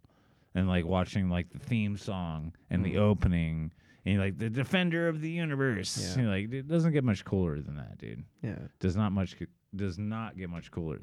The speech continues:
Speaker 1: than that.
Speaker 2: No, not at all.
Speaker 1: So.
Speaker 2: So it, uh, yeah, it's been, uh, <laughs> Nerdy
Speaker 1: It's been Nerdy,
Speaker 2: Bones.
Speaker 1: been Nerdy Bones, and thank you for listening to Power Rangers and fucking Voltron,
Speaker 2: Yeah,
Speaker 1: man.
Speaker 2: hopefully you enjoyed it and made it all the way through.
Speaker 1: Yeah, we, we put a lot of, we put a lot of love into this one.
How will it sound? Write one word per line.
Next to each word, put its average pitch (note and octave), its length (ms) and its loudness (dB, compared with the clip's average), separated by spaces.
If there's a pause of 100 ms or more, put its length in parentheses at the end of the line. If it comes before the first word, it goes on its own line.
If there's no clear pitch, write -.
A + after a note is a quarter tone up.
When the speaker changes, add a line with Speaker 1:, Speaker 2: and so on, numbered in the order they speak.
Speaker 1:
than C#2+ 120 -10
that. A1 160 -6
Speaker 2:
No, - 180 -4
not - 140 -8
at - 60 -8
all. - 220 -10 (400)
Speaker 1:
So. A1+ 240 -6 (680)
Speaker 2:
So D#3 220 6
it, C#3+ 220 6
uh, C3+ 340 8 (220)
yeah, C3 180 0 (160)
it's A#2 120 -4
been, A#2+ 200 4
uh, A2+ 100 4 (100)
<laughs> - 120 -12
Nerdy B2 220 6
Speaker 1:
It's - 120 2
been E3+ 220 12
Nerdy, D#3+ 360 12
Speaker 2:
Bones. G3 180 12
Speaker 1:
been A#2 200 12
Nerdy C3 180 12
Bones, C3 420 12
and F#2 220 8
thank A#2 220 8
you C#3 160 6
for A#2+ 300 8
listening A#2 400 6
to G#2+ 100 8
Power G2+ 280 6
Rangers A#2+ 480 6
and G2+ 140 6
fucking A2 300 6
Voltron, G#2+ 380 10
Speaker 2:
Yeah, E3 140 12
Speaker 1:
man. B2 80 12
Speaker 2:
hopefully B2+ 340 12
you E3+ 60 10
enjoyed C#3+ 280 10
it D#3+ 140 6
and A#2 100 4
made A#2 160 6
it A2+ 140 6
all A2+ 100 8
the G#2+ 60 6
way A2+ 80 8
through. A2+ 320 4
Speaker 1:
Yeah, G2+ 220 12
we, G2+ 180 12
we G2+ 280 10
put C#3+ 200 10
a C#3 40 10
lot C#3 240 10
of, C#3+ 360 10
we A2+ 120 10
put C#3+ 180 6
a C#3+ 40 8
lot C#3+ 160 10
of C#3 60 10
love C#3+ 200 8
into A2 180 4
this E2+ 200 4
one. B1+ 220 -4